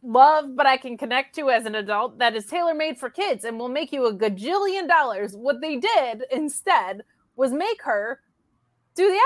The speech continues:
opposite and think that she's a hoop-, superhero when her whole iteration of it was clearly, "I know I'm not, but I feel like one," which are opposite characters in the same presentation. So what I would love, 'cause the, the other issue is, like, I wanna root,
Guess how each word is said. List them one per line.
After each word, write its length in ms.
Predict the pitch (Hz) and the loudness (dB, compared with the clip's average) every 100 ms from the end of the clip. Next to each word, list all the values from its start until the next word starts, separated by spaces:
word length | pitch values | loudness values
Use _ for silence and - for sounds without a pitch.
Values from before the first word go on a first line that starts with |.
| 480 | 6
opposite 420 | 349 - 226 180 - | 4 -4 -4 -4 -4
and 200 | 262 285 | -4 -2
think 220 | 494 - | -4 0
that 180 | 269 208 | -2 -2
she's 220 | 247 214 | -8 -6
a 60 | |
hoop-, 200 | 226 240 - - | -8 -10 -12 -14
superhero 600 | - 349 247 240 240 240 | -6 -4 -4 -2 -2 0
when 140 | 247 262 | 0 0
her 240 | 320 427 | 2 2
whole 300 | 339 415 427 | 4 4 6
iteration 520 | 370 392 381 392 381 | 4 4 2 0 0
of 160 | 269 220 | 0 0
it 100 | 240 | -4
was 180 | 269 277 | -6 -4
clearly, 640 | 392 440 285 208 208 - _ _ _ - | -2 0 -2 -2 -6 -10 _ _ _ -8
"I 100 | 285 | -2
know 300 | 381 403 330 | 2 4 2
I'm 160 | 285 | 2
not, 280 | 285 277 247 _ | -2 -2 -6 _
but 140 | 214 233 | -4 -4
I 60 | |
feel 340 | 254 - 392 349 | -4 -4 -2 0
like 240 | 294 - | -2 -4
one," 420 | 254 214 202 202 214 _ _ | -6 -6 -6 -8 -14 _ _
which 180 | - 254 | -8 -2
are 280 | 277 240 214 _ _ | -2 -2 -10 _ _
opposite 480 | 294 302 320 330 277 | 0 0 -2 -10 -6
characters 720 | 294 277 277 - 320 330 285 - _ - | -2 0 -2 -4 -6 -6 -10 -18 _ -12
in 100 | 220 | -6
the 100 | 208 | -4
same 280 | 233 254 240 | -2 -4 0
presentation. 840 | 247 220 202 202 156 - 175 156 | -2 -2 -6 -8 -10 -12 -16 -12
So 380 | - 277 208 135 _ _ _ _ - | 0 2 2 -2 _ _ _ _ -6
what 160 | 240 | 0
I 200 | 254 302 | 4 6
would 140 | 269 196 | 4 0
love, 340 | 180 143 143 - _ _ _ _ _ _ - - | -4 -4 -8 -18 _ _ _ _ _ _ -20 -4
'cause 160 | 277 269 | -2 4
the, 220 | 302 277 | 4 4
the 120 | 247 | 4
other 280 | 277 330 311 | 4 6 4
issue 340 | 254 - 247 233 | 4 0 -2 -2
is, 140 | 220 | -2
like, 240 | 226 220 - | -2 -2 0
I 100 | 277 | 2
wanna 280 | 403 294 208 | 2 0 -2
root, 300 | 214 254 | -2 -4